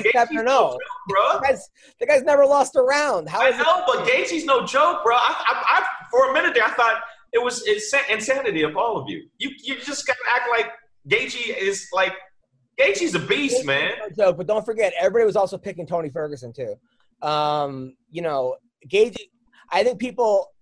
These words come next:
Speaker 1: people are funny. Like,
Speaker 2: This is
Speaker 1: obviously,
Speaker 2: a different Gaethje than before. Come on.
Speaker 1: I get it, but
Speaker 2: More
Speaker 1: it's also
Speaker 2: patient.
Speaker 1: Justin Gaethje, who lost to Dustin Poirier twice.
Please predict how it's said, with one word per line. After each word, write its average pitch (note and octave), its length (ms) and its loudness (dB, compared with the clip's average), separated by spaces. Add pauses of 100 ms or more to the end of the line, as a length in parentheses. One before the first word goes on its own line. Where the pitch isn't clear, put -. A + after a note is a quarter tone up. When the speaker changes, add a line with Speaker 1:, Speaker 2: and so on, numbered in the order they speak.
Speaker 1:
people B3+ 240 0
are B3+ 200 4
funny. E3+ 360 -2
Like, D3+ 220 -6
Speaker 2:
This - 60 -20
is - 60 -20 (440)
Speaker 1:
obviously, A3+ 360 2
Speaker 2:
a - 460 -10
different F#3+ 220 -2
Gaethje C3+ 160 -6
than A#2 120 -4
before. A2+ 380 -4
Come C3+ 180 -8
on. C2+ 140 -12 (240)
Speaker 1:
I A3 100 2
get A3 200 2
it, B2+ 200 -6
but F#3+ 60 0
Speaker 2:
More F3 80 4
Speaker 1:
it's - 80 -10 (120)
also E4+ 180 0
Speaker 2:
patient. G#3+ 200 -2
Speaker 1:
Justin A#3+ 240 -2
Gaethje, G#3+ 540 -2 (240)
who G3 160 -4
lost G3 400 2
to F3 80 -8 (160)
Dustin F3+ 300 0
Poirier F#3 400 2
twice. D3+ 580 -6